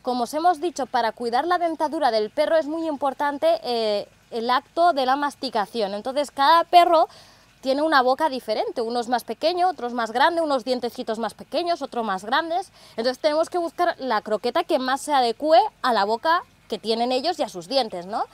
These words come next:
Entonces, si hablamos de cachorros, nosotros os vamos a hablar de Era, pero seguramente en el pienso que compráis habitualmente, seguramente también lo veréis, esto que os estamos diciendo. En Era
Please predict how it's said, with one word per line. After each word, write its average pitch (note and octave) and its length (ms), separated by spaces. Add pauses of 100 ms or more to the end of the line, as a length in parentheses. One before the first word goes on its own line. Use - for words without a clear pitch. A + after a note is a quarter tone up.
(340)
Entonces, A3+ 580 (180)
si - 180
hablamos F#4 420
de D#4+ 140
cachorros, D4 640 (340)
nosotros D#4+ 500
os C4 120
vamos B3+ 280
a C#4+ 60
hablar C#4 420
de A3 280
Era, G#3 240 (280)
pero A3+ 240
seguramente D#4 640
en D#4 120
el G#3 160
pienso D4 320
que G3+ 100
compráis A#3+ 440
habitualmente, A#3 800
seguramente C#4 760
también C#4+ 500
lo A#3 200
veréis, G3+ 340
esto G#3 220
que A3+ 60
os G3+ 100
estamos F#3+ 400
diciendo. E3 440 (480)
En A#3+ 140
Era F4+ 160